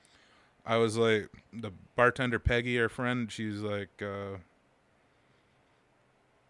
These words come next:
uh, she said something. I was like, "Oh, I'm hungry." She's like, "Well, go home and eat something." And I'm like, "But my refrigerator only has ingredients.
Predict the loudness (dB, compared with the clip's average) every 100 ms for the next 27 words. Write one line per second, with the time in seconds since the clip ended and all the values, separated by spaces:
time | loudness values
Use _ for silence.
0 | _ _ -12 -10 -10 -6 -2 -2 0 -2
1 | -2 -4 -6 -10 -4 -2 0 -2 -2 0
2 | 0 0 -2 0 -2 -2 -8 -6 -4 -2
3 | -4 -2 -2 0 -2 -2 -2 -4 -8 -16
4 | -20 -20 _ -6 -2 0 0 -2 -4 -2
5 | 0 0 -2 -10 -20 -20 -20 _ -4 2
6 | 2 2 2 6 8 8 8 6 4 4
7 | 4 2 2 2 2 0 -2 -6